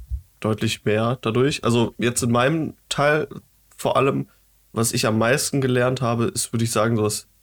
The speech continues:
Re-, Regularien, nenne ich das jetzt einfach mal. Weil, ähm, wenn du dich jetzt in der Freizeit mit dem Thema Webentwicklung besch-, beschäftigst, dann, ähm,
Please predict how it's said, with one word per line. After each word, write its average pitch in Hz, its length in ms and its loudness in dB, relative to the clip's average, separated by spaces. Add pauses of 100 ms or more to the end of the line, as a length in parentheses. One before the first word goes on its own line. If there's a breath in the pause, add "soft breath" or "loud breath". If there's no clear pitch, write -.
(120)
Re-, 123 320 0
Regularien, 113 760 4
nenne 101 160 2
ich 98 60 -4
das 104 160 -8
jetzt - 140 -6
einfach 104 280 -6
mal. 98 300 -4 (580)
Weil, 107 280 2 (640)
ähm, 113 240 2
wenn 117 140 2
du 127 40 4
dich 117 140 2
jetzt 135 160 -2
in 117 60 2
der 107 80 2
Freizeit 117 500 0
mit 120 100 -6
dem 113 140 0
Thema 113 260 2
Webentwicklung 113 600 0
besch-, - 280 -4
beschäftigst, - 800 -2
dann, 101 320 -2
ähm, 101 280 -2